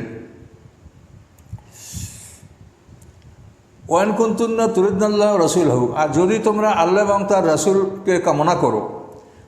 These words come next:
ওয়াদ দারাল আখিরাতা, এবং যদি তোমরা পরকাল কামনা করো, তাহলে জেনে রাখো, ফাইনাল্লাহ আ'আদ্দা লিল মুহসিনাতি মিনকুন্না আজরান আযীমা,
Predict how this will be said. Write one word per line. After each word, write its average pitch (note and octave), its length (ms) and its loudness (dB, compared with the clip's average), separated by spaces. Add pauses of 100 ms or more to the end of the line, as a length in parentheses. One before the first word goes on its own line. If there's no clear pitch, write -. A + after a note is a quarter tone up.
ওয়াদ D3+ 200 0
দারাল G#3+ 320 2
আখিরাতা, F#3+ 480 2
এবং F#3 200 2
যদি G3+ 160 0
তোমরা G3 260 0
পরকাল G3 480 2
কামনা F#3 360 2
করো, A#2+ 400 0 (440)
তাহলে F#3 280 2
জেনে F3+ 240 2
রাখো, G#3 320 2
ফাইনাল্লাহ F3+ 520 0
আ'আদ্দা F#3 280 2
লিল F#3 140 2
মুহসিনাতি F#3 580 0
মিনকুন্না F3+ 460 0
আজরান D#3 300 0
আযীমা, F3 440 2